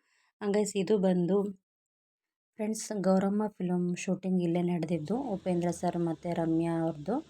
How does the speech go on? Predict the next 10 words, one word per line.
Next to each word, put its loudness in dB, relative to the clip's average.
ಆ, -2
ನೋಡ್ತಾ 0
ಇರ್ಬೋದು, -2
ಡೇ 8
ಟೈಮಲ್ಲಿ 0
ಆಗಿದ್ರೆ 0
ಪೂರ್ತಿ -6
ಕ್ಯಾಪ್ಚರ್ -4
ಮಾಡ್ಬೋದಿತ್ತು, -2
but -4